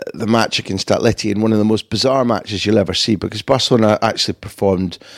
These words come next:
one of their best games of the season, and two goals get ruled out. One of them might have been legitimate to be ruled out. The other one, I think, should have stood.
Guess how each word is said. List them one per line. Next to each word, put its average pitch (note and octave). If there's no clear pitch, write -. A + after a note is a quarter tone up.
one A#2+
of G#2+
their G#2
best D#3
games F#2
of F2
the E2
season, G2
and A2
two D3
goals A#2+
get -
ruled G#2
out. G#2+
One G#2+
of G#2
them G2+
might G#2
have F#2
been G2+
legitimate G#2+
to -
be A2
ruled G#2+
out. A2
The G2
other F#2+
one, F2+
I F2+
think, -
should D#2+
have D#2+
stood. F3